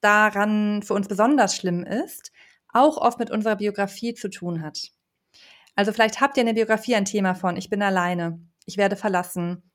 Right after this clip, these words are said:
ich bin nicht wichtig, ich werde nicht ernst genommen, ich bin nicht sicher, meine Grenzen werden nicht respektiert.“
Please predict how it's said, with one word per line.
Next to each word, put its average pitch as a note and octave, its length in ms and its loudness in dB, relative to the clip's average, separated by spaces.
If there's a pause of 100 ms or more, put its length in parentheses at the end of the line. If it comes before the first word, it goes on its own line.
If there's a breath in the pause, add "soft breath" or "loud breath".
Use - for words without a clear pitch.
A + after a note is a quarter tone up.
ich - 120 -14
bin G#3 120 2
nicht F#3+ 200 -2
wichtig, E3+ 580 -6 (260 soft breath)
ich F#3 140 -8
werde G#3+ 200 4
nicht G#3+ 180 0
ernst F#3 280 0
genommen, F3 560 -4 (200 soft breath)
ich G3+ 120 -8
bin A3+ 140 2
nicht G#3+ 160 -2
sicher, E3+ 600 -2 (380 loud breath)
meine A#3 220 2
Grenzen F#3+ 400 0
werden E3+ 240 2
nicht E3 160 -4
respektiert.“ E3 840 -8